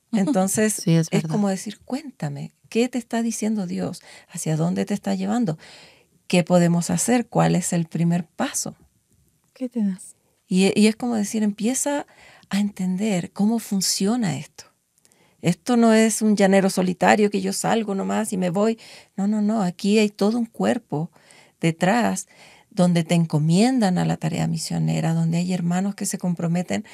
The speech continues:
Speaker 1: a orar por ti, donde hay personas,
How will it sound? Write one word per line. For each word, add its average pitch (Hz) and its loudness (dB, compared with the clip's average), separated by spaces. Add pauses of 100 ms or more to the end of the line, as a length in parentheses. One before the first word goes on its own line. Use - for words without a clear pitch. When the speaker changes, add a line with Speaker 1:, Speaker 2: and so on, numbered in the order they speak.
(260)
Speaker 1:
a 180 4
orar 180 4
por 185 -2
ti, 156 -4
donde 165 -2
hay 175 -2
personas, 190 -4